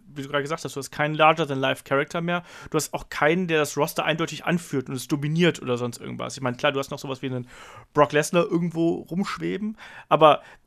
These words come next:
die neuen Stars, die jetzt aufgebaut werden, die werden gar nicht mehr so stark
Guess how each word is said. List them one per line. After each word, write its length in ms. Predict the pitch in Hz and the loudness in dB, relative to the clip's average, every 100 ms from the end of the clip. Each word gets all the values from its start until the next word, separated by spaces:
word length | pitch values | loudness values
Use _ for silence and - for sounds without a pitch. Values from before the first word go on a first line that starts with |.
| _ | _
die 160 | 151 | -8
neuen 260 | 147 160 233 | 0 2 2
Stars, 300 | - 143 143 | 0 0 0
die 80 | 147 | -2
jetzt 120 | 139 | -2
aufgebaut 520 | 214 - 143 135 127 | -4 -4 -4 -4 -2
werden, 220 | 139 147 | -4 -4
die 220 | 143 135 | -8 -4
werden 220 | 139 175 180 | 4 4 4
gar 80 | |
nicht 120 | 156 156 | -4 -4
mehr 100 | 135 | -2
so 120 | 170 | -2
stark 520 | - - 151 165 - | -2 0 0 0 -4